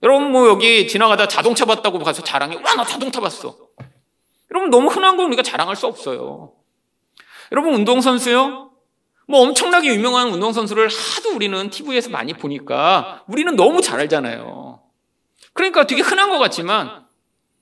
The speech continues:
여러분, 직접 보기 쉽지 않죠. 여러분, 손흥민 직접 만나서 악수라도 한번 해보신 분 계신가요? 이게 아무도 없을 거예요. 아, 티브이에서 우리가 너무 봐서 익숙해요. 여러분, 연예인 만나면 그런 느낌입니다. 나는 너무 잘 알고 있는데 저 사람은 난 몰라. 왜냐하면 우리는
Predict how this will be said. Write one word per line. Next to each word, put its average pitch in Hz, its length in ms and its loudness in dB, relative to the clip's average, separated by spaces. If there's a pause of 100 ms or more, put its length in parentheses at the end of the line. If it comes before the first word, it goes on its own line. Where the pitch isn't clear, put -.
(100)
여러분, 254 640 -6
직접 254 280 -8
보기 170 200 -6
쉽지 - 300 -8
않죠. 120 340 -10 (280)
여러분, 226 180 -2
손흥민 277 540 -2
직접 - 240 -2
만나서 156 400 -4
악수라도 202 480 -4
한번 180 180 -8
해보신 220 320 -10
분 185 80 -12
계신가요? 147 520 -16 (800)
이게 - 140 2
아무도 254 240 0
없을 - 200 -10
거예요. 131 640 -4 (400)
아, 214 80 0
티브이에서 403 480 2
우리가 220 200 0
너무 202 220 -2
봐서 151 300 0
익숙해요. 139 540 -6 (180)
여러분, 233 200 0
연예인 208 300 2
만나면 214 300 0
그런 185 220 0
느낌입니다. 135 760 -6
나는 247 240 0
너무 302 300 6
잘 175 160 2
알고 190 160 4
있는데 190 420 2
저 - 100 -12
사람은 254 260 -4
난 202 160 -6
몰라. 123 260 -8
왜냐하면 247 500 -2
우리는 185 300 -4